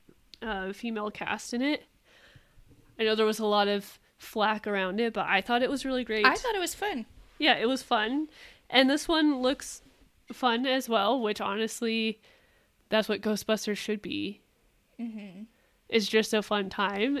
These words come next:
Speaker 1: It doesn't have to be, it's not a franchise that has to be super deep
Speaker 2: Yeah.
Speaker 1: and make me think about the world. Uh, I think it should be one that I go and have fun for two hours.
Speaker 2: Yeah. And now this one,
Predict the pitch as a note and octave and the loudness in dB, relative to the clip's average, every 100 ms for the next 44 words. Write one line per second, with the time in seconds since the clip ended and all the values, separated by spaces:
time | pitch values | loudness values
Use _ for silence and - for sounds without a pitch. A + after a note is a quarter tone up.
0 | - G#3+ G#3 G#3 - G3+ G3 - G3 G#3 | -2 0 0 -2 -4 -4 -6 -6 -6 -4
1 | G3 G3 F#3 - A#3 D4 B3 B3+ A#3+ A#3 | -4 -4 -4 0 4 8 8 6 2 2
2 | A#3+ A#3 - G3+ G#3 A3+ G#3+ G3+ - G3+ | 2 2 0 -2 -4 -4 -4 -6 -6 -2
3 | A3 - G#3 - - _ _ _ _ _ | -2 -2 -6 -6 -14 _ _ _ _ _
4 | _ _ _ _ A3 E3+ D3+ - _ - | _ _ _ _ 0 0 0 -12 _ 0
5 | A3+ G#3 G3 G#3+ G#3 A#3 G#3+ A3 G3+ F#3+ | 2 2 0 0 -2 0 0 2 2 2
6 | G3+ G3 F#3+ G3 G#3+ A3+ - - G#3 G3 | 0 0 2 2 4 2 -2 -2 2 2
7 | F3 - _ _ - G#3 G3+ G#3+ G3+ - | 0 -6 _ _ -4 -2 -2 -4 -4 -2
8 | A3+ G#3+ G3+ G3+ G3 G3+ G3 - F#3+ F#3+ | -4 -2 -2 2 2 2 -2 -4 0 0
9 | G#3 - F#3 G3+ F#3 F#3+ G#3 G3+ G3 E3+ | 2 0 0 2 4 4 4 2 0 -4
10 | - G#3 G#3+ G3 G#3 - F2+ - - - | -4 -4 0 -2 -2 -6 -6 -6 -8 -12
11 | - _ _ _ - B3+ F#4 G#3+ B2+ - | -16 _ _ _ -12 -2 0 -2 -6 -18
12 | - - - - - - A#3+ B3+ A#3+ G4 | -20 -20 -20 -20 -20 -4 2 2 2 0
13 | - F#4 D#4+ C4+ | -2 -2 0 0